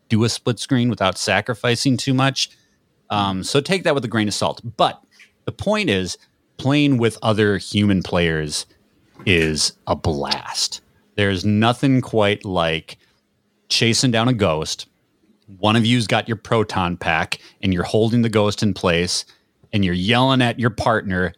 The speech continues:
"Get the trap out," and they throw the trap and activate the trap.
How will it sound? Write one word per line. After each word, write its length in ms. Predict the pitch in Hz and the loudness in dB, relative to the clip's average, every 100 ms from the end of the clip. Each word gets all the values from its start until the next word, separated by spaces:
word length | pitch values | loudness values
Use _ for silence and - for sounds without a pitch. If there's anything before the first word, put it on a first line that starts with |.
| - | -2
"Get 180 | 127 | -2
the 80 | - | 0
trap 400 | 127 170 156 147 | 0 2 2 2
out," 360 | 120 110 117 - _ _ - | 2 2 0 -4 _ _ -4
and 120 | 98 | 2
they 140 | 127 | 2
throw 280 | 127 143 139 | 0 0 0
the 120 | 131 | 0
trap 400 | - - 113 113 | -2 0 2 2
and 160 | 104 - | -2 -2
activate 520 | 107 113 120 117 120 | -4 -2 -2 0 0
the 80 | 139 | -2
trap. 520 | - 120 101 101 - | -2 0 2 2 -2